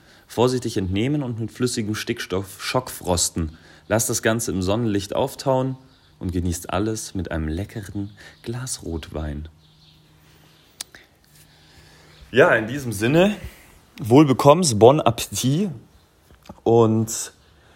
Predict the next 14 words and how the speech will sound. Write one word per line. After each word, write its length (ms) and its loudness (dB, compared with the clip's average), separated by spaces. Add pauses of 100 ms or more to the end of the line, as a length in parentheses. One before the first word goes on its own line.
(220)
die 80 0
nächste 340 4
Folge 640 8
wird 240 2
dann 280 6
in 160 -2
ein 220 2
bis 180 2
zwei 200 6
Jahren 360 4
wieder 220 4
sein. 340 2 (800)
Also, 760 6 (600)
ähm, 760 2